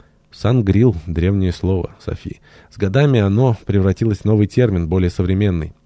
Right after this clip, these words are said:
Он сделал паузу. «И когда я назову вам это новое слово, вы сразу поймёте, что много знаете о нём. Практически каждый человек на Земле хоть раз дослышал о Сангрил». Софи скроила скептическую гримасу. «Лично я никогда не слышала».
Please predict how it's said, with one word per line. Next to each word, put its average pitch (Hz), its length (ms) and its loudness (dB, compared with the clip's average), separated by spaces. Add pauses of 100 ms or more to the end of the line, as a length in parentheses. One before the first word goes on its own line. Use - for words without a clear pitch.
(180)
Он 82 80 -14
сделал 78 280 -4
паузу. 82 380 -8 (460)
«И 110 80 -2
когда 110 240 4
я 139 100 8
назову 123 320 6
вам 113 240 6
это 110 140 2
новое 104 380 4
слово, 127 440 0
вы 92 80 -2
сразу 110 280 0
поймёте, 135 540 2
что - 240 -4
много 90 480 2
знаете 87 520 0
о - 60 -6
нём. - 200 -10 (180)
Практически 135 460 -2
каждый 117 300 2
человек 85 340 -2
на 87 80 -2
Земле 101 280 0
хоть 90 200 -6
раз 95 200 0
дослышал 87 580 -2
о - 40 -20
Сангрил». 85 540 0 (680)
Софи 87 460 0
скроила 87 760 0
скептическую - 680 -6
гримасу. 82 640 -4 (480)
«Лично 98 420 0
я 95 300 2
никогда 95 540 0
не 73 120 -2
слышала». 80 560 -10